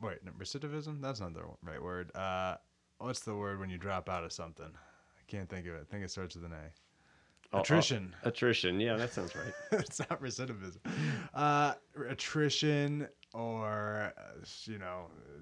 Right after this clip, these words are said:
Speaker 1: suicides or, um, whatever else, you know, drug addiction. I don't, I, I wish I did have, like, the year by year, uh, data for that right now, but I don't.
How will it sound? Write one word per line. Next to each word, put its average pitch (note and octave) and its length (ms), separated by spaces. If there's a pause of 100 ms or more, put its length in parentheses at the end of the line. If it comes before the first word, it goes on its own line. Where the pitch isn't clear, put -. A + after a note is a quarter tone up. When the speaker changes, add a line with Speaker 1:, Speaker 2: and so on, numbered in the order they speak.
(720)
Speaker 1:
suicides G#2+ 720
or, F#2 720
um, E2+ 460 (180)
whatever E2 420
else, F2+ 360
you F2+ 100
know, E2+ 180
drug E2+ 280
addiction. E2+ 640 (360)
I F#2 60
don't, F2+ 200
I, E2 520
I E2+ 40
wish F2+ 220
I F2 60
did F2 300
have, F#2+ 260
like, G2 240
the G2 360
year G#2+ 200
by G2+ 140
year, G#2 560
uh, G2 240 (220)
data G2+ 240
for - 180
that G2 220
right F#2+ 160
now, G2 260
but F#2 200 (120)
I E2+ 40
don't. E2+ 300